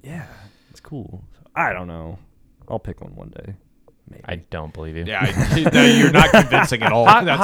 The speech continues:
Speaker 3: statement.
Speaker 2: and hockey
Speaker 1: Well, it's
Speaker 2: is
Speaker 1: just
Speaker 2: a
Speaker 1: I never been to an N-, N H L game. That, that, maybe that's what it would take.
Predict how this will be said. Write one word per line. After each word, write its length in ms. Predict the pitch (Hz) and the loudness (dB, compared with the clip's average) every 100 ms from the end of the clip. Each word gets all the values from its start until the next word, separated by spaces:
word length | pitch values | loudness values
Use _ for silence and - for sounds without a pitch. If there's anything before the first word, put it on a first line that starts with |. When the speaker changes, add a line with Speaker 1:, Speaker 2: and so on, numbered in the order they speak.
| 233 | 2
Speaker 3:
statement. 160 | 254 | 2
Speaker 2:
and 80 | 170 | 2
hockey 260 | 175 233 214 | 2 2 6
Speaker 1:
Well, 120 | 214 | 6
it's 80 | 156 | 6
Speaker 2:
is 80 | 151 | 4
Speaker 1:
just 60 | |
Speaker 2:
a 40 | 208 | 2
Speaker 1:
I 20 | |
never 200 | 190 202 | 2 0
been 140 | 196 | 0
to 100 | 190 185 | -2 -4
an 80 | |
N-, 300 | 180 180 165 - | -6 -10 -14 -14
N 120 | 135 160 | -12 -10
H 180 | 151 | -10
L 120 | 170 147 | -12 -12
game. 280 | 113 90 92 | -12 -12 -14
That, 200 | 92 107 | -14 -14
that, 100 | 117 | -10
maybe 160 | 143 | -8
that's 240 | 135 131 - | -8 -10 -10
what 80 | |
it 60 | 104 | -10
would 160 | 90 - | -10 -16
take. 260 | - _ | -20 _